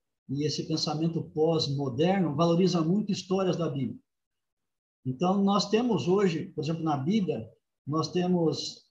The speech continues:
três quartos do Novo Testamento são histórias, narrativas. E a metade do Antigo Testamento também é narrativa. E isso se harmoniza muito bem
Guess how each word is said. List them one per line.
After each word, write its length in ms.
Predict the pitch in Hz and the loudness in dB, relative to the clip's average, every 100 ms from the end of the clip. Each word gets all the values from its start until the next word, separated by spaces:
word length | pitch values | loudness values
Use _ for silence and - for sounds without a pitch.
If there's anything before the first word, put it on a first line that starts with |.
| _ | _
três 500 | - 226 247 - - - | 2 4 4 0 -6 -4
quartos 560 | 202 208 208 - 143 | 2 4 2 -2 -6
do 340 | 139 165 160 156 | -2 0 0 2
Novo 240 | 196 180 | 2 2
Testamento 640 | 180 170 175 160 208 226 | 0 0 0 2 0 -2
são 200 | 196 196 | -4 -2
histórias, 480 | 180 185 170 175 135 | -4 -4 -4 -2 -2
narrativas. 840 | 135 139 135 - 143 110 107 - _ _ _ _ _ - | -4 -4 -6 -6 -6 -6 -12 -18 _ _ _ _ _ -6
E 120 | 147 | -2
a 60 | 170 | 0
metade 440 | 175 165 185 190 | 0 2 4 4
do 60 | 185 | 2
Antigo 280 | 180 185 | 0 -2
Testamento 600 | 180 175 175 160 214 233 - | -2 -2 -2 0 -2 -4 -6
também 400 | 151 143 160 156 | -6 -2 0 0
é 40 | |
narrativa. 600 | 147 131 135 - 127 104 - _ _ _ _ _ - | -2 -4 -6 -6 -8 -8 -12 _ _ _ _ _ -4
E 200 | 160 180 | 0 2
isso 220 | 196 - | 2 -2
se 100 | - | -4
harmoniza 440 | 202 196 202 190 180 | 0 0 0 0 0
muito 340 | 208 226 208 | 0 0 0
bem 480 | 147 170 226 233 | 0 0 0 -4